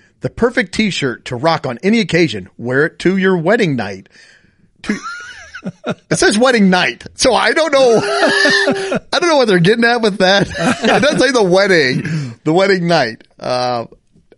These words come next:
not, not my thing, not for me. So I don't know. But it says your cousin Ruth's bat mitzvah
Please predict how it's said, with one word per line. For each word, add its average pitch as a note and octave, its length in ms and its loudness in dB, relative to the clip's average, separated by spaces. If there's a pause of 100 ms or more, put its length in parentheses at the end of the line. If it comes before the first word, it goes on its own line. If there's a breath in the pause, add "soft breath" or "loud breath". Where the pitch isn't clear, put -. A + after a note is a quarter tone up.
(420)
not, E3+ 420 -2
not F3 220 0
my G#3 160 2
thing, B3 260 2
not A3 180 0
for G3+ 120 0
me. C4+ 260 2
So E3 400 2
I D#3 80 0
don't F#3 160 0
know. F#3 300 2 (580 loud breath)
But D#3+ 160 0
it F3 60 2
says D#3+ 280 0
your C#3+ 120 0
cousin E3+ 420 2
Ruth's E3+ 340 0 (460)
bat C3+ 260 -2
mitzvah A3+ 480 -2